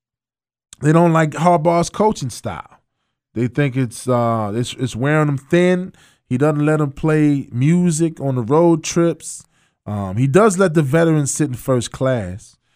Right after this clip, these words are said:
but he doesn't let them gamble. He can't play cards. You can't do, you know, no noise. <laughs>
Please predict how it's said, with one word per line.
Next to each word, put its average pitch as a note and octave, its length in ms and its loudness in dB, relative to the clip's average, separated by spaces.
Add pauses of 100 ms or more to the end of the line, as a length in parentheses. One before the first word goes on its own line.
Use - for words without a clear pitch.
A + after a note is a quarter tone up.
(220)
but A2 100 -2
he A#2 80 0
doesn't C#3 300 -2
let C#3 100 2
them B2+ 180 -2
gamble. E3 680 0
He D3 100 -4
can't C#3 260 -4
play C3+ 220 -4
cards. D#3 840 -2 (360)
You A#2+ 80 -10
can't C#3+ 320 -2
do, C#3 180 2
you C#3+ 140 -2
know, G2+ 240 -6
no B2+ 220 -4
noise. D3+ 840 2
<laughs> - 40 -20